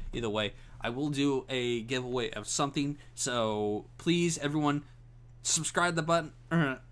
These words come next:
hit the button, subscribe. If you don't wanna come back and watch, that's fine. Just hit the subscribe button. It helps out the channel. It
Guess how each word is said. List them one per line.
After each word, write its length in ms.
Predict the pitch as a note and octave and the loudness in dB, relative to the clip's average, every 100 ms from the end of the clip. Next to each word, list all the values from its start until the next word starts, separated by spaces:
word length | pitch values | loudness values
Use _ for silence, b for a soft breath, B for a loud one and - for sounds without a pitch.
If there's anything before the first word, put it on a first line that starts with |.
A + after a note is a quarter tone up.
| - | -14
hit 180 | - G3 | -4 -2
the 60 | |
button, 340 | F3+ F#3 F#3+ F#3 - | 2 2 0 -6 -8
subscribe. 560 | - E3+ - F#3+ F3+ F3 - B B B - - - - - - - - - - - - - | -6 -6 2 6 6 6 -4 B B B -20 -20 -20 -20 -20 -20 -20 -20 -20 -20 -20 -18 -2
If 220 | D3+ C#3 | 0 2
you 200 | D3+ D#3 | 4 4
don't 220 | C#3 D3 | 4 2
wanna 140 | D#3+ D#3 | 2 2
come 120 | D#3 | 2
back 180 | D#3 D#3 | 2 2
and 100 | D3 | 4
watch, 260 | D3 D3 - - C3 | 4 4 -2 -14 0
that's 260 | C3 C3 | 2 2
fine. 420 | - E3+ E3+ E3+ D#3+ | 2 6 6 4 0
Just 180 | - F3+ | -4 0
hit 120 | E3+ | 0
the 100 | E3+ | -2
subscribe 460 | D#3+ D#3+ - D3+ D3+ | -4 -4 -4 -2 0
button. 240 | D#3 D#3+ | 0 0
It 200 | D#3+ A#2+ | 0 -2
helps 240 | B2+ C#3+ - | 0 -2 -2
out 80 | D3+ | -6
the 80 | |
channel. 440 | C#3 D#3+ D3 C#3 - - | -4 0 2 2 -2 -10
It 120 | G#2 | -10